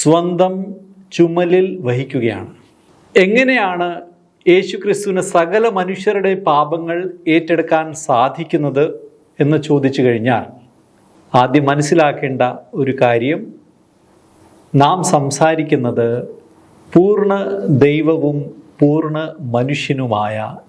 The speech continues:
യേശു ക്രിസ്തുവിനെ കുറിച്ചാണ്. അപ്പോൾ തീർച്ചയായിട്ടും സകല മനുഷ്യരുടെ പ്രതിപുരുഷനായും പകരക്കാരനായും രണ്ടാം ആദാം എന്ന നിലയിൽ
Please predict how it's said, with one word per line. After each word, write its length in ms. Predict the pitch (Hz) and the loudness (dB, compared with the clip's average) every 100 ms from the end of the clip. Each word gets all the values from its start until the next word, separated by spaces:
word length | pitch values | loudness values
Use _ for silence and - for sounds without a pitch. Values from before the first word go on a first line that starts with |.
| _ 143 | _ 2
യേശു 260 | 151 151 151 | 2 0 -6
ക്രിസ്തുവിനെ 460 | 151 147 - 147 135 135 | -6 -6 -2 -2 -2 -2
കുറിച്ചാണ്. 440 | 117 104 90 - - _ _ _ - - - - - - - - - - - - - | -4 -4 -10 -12 -20 _ _ _ -20 -20 -20 -20 -20 -20 -20 -20 -20 -20 -20 -10 -4
അപ്പോൾ 160 | - 214 220 | 0 0 2
തീർച്ചയായിട്ടും 880 | 262 294 285 208 170 160 151 151 143 147 - _ _ _ _ _ _ - - | 2 0 2 2 4 0 -4 -10 -10 -16 -20 _ _ _ _ _ _ -2 2
സകല 360 | 170 190 220 226 226 - 165 156 | 4 4 2 2 -2 -8 -4 -2
മനുഷ്യരുടെ 720 | 170 202 196 208 190 180 180 202 - - | 0 -2 -4 0 2 2 0 -2 -4 0
പ്രതിപുരുഷനായും 1080 | 156 214 190 196 - 165 127 120 110 117 147 - _ _ _ _ - | 0 -2 -6 -4 -4 -4 -4 -4 -4 -8 -12 -20 _ _ _ _ 0
പകരക്കാരനായും 1120 | 156 160 214 226 185 143 127 117 107 107 110 117 127 - - _ _ _ - - - - 160 | 2 4 2 2 0 0 -2 -6 -6 -6 -6 -8 -16 -20 -20 _ _ _ -20 -20 -2 2 4
രണ്ടാം 500 | 175 190 208 214 214 220 - _ 147 143 | 4 2 2 0 -8 -10 -16 _ 0 2
ആദാം 420 | 160 175 202 208 214 - 175 | 2 2 2 0 -6 -12 -8
എന്ന 120 | 139 135 123 | -6 -4 -4
നിലയിൽ 400 | 113 113 101 | -2 -2 -4